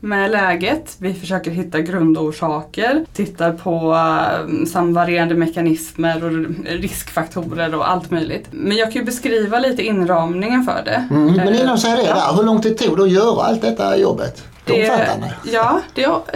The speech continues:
Speaker 1: eh, rätt omfattande. Vi, eh, påbörjade arbetet under sommaren tjugohundratjugotvå.
Speaker 2: Tjugotvå, ja.
Speaker 1: Och sen slutförde vi det nu under våren tjugohundratjugotre.
Speaker 2: Mm.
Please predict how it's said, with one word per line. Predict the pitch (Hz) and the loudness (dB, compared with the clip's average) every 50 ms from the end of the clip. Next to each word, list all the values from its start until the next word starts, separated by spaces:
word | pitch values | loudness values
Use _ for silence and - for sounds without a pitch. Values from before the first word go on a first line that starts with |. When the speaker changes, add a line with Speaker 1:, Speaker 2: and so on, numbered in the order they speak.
| - 311 311 | 0 2 2
Speaker 1:
eh, | 320 320 | 2 2
rätt | 285 233 - | 0 0 0
omfattande. | 233 220 185 - 175 165 170 170 165 175 185 196 | -2 -2 -2 -2 -4 -6 -4 -2 -2 -2 0 2
Vi, | 220 226 220 214 208 214 214 214 214 214 220 | 2 4 4 4 4 2 2 4 4 2 2
eh, | 220 220 | 0 0
påbörjade | - 370 330 226 175 170 185 202 226 247 269 | 0 0 2 2 2 0 0 0 0 0 0
arbetet | 269 254 202 185 175 165 165 165 160 - | 0 0 -2 -2 -4 -4 -4 -4 -4 -4
under | - 175 170 170 170 170 170 165 170 | -4 -2 -2 0 0 0 0 0 -2
sommaren | 170 - - 302 277 208 196 190 208 | -4 -2 -2 -2 0 0 0 0 0
tjugohundratjugotvå. | 220 233 214 190 208 214 208 196 196 196 - 311 359 349 - | 0 -2 -2 -2 -2 -2 -2 -4 -4 -4 -2 0 0 0 0
Speaker 2:
Tjugotvå, | - - 208 247 175 - - - | 0 0 2 2 2 0 -2 -2
ja. | - 120 156 180 - - - - - - | -2 0 0 0 -2 -4 -10 -18 -10 -6
Speaker 1:
Och | - 196 190 | -4 -4 -4
sen | - 196 180 170 165 170 170 | -2 0 0 2 2 0 0
slutförde | - 196 185 160 160 - - - 151 147 147 151 | -2 -2 -2 -2 -2 -2 -2 -2 -2 -2 -2 -2
vi | 151 151 | -4 -4
det | 160 165 | -2 -2
nu | 160 - - | -2 -2 -2
under | 160 160 165 | -2 -4 -4
våren | 165 175 165 151 139 139 135 156 175 190 170 160 | -2 -2 -2 -2 0 0 0 0 0 0 -2 -2
tjugohundratjugotre. | 160 - - - 170 - 117 117 123 127 127 120 | -2 -4 -8 -8 -8 -6 -2 -2 0 0 0 0
Speaker 2:
Mm. | 110 104 98 | -2 -4 -6